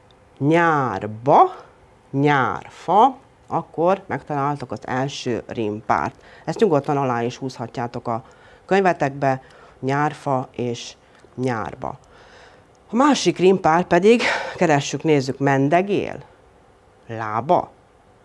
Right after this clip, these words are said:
mendegél, épp olyan. Tehát szintén a mendegéllel nem találunk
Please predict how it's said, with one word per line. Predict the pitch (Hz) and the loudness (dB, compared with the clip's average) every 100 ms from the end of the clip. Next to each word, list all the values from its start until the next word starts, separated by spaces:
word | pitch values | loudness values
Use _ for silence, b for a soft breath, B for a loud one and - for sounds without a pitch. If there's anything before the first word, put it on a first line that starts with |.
| _ _ _ _ | _ _ _ _
mendegél, | 127 139 139 147 185 139 78 50 - _ _ _ | -2 2 4 4 2 0 -4 -6 -14 _ _ _
épp | 120 113 - | -4 -4 -2
olyan. | 185 92 57 147 - _ | 0 0 -4 -10 -16 _
Tehát | - 170 - | -4 -4 0
szintén | 247 170 139 | 0 0 -2
a | 139 | 0
mendegéllel | 160 143 131 131 131 143 156 | 0 0 0 0 0 2 2
nem | 151 139 127 | 0 0 0
találunk | 127 127 127 135 156 220 | 0 0 0 0 0 0